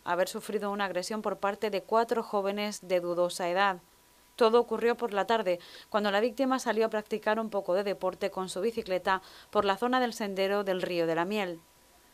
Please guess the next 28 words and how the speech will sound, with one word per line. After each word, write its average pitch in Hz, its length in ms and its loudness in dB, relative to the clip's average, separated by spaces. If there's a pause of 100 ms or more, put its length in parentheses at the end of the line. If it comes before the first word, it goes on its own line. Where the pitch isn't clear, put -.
Pero 214 160 4
en 220 80 2
su 208 140 -4
camino 226 400 2
se 262 140 0
cruzó 254 340 4
con 254 340 6
los 185 180 2
cuatro 196 460 0
presuntos 185 560 -8
agresores 185 640 -2 (320)
que 190 140 0
le 185 100 2
atacaron 220 680 2
arrojándole 254 680 2
piedras 233 540 2
de 185 120 2
gran 180 280 0
tamaño 180 480 0 (320)
que 185 100 -2
les 180 180 0
ocasionaron 196 680 -2
tanto 190 320 0
heridas 196 380 0
en 175 80 -4
las 165 140 -4
dos 226 200 0
piernas 190 540 0